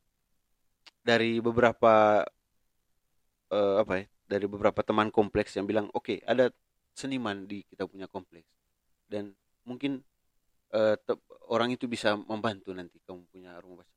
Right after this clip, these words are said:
Oke, saya langsung hubungi Gonsa, dan dari awal yang mendesain gambar-gambar di rumah baca Aksara, di tembok-tembok di rumah baca Aksara itu sebenarnya Gonsa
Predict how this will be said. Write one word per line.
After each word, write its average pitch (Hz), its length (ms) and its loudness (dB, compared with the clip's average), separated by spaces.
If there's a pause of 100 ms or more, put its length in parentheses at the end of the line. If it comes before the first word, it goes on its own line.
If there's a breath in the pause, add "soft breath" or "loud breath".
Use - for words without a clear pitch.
Oke, 123 140 -12
saya 117 180 2
langsung 117 320 -2
hubungi 110 380 -12
Gonsa, 117 420 -4 (320)
dan 110 160 -6
dari 117 160 2
awal 127 560 8
yang 110 240 -2
mendesain 113 800 2 (320)
gambar-gambar 110 800 0
di 104 80 -4
rumah 107 240 -2
baca 107 240 2
Aksara, 110 480 -2 (960)
di 104 160 -16
tembok-tembok 107 680 -2
di 107 80 0
rumah 104 200 -2
baca 107 200 0
Aksara 101 320 0
itu - 80 -18
sebenarnya 107 320 -2
Gonsa 95 400 -2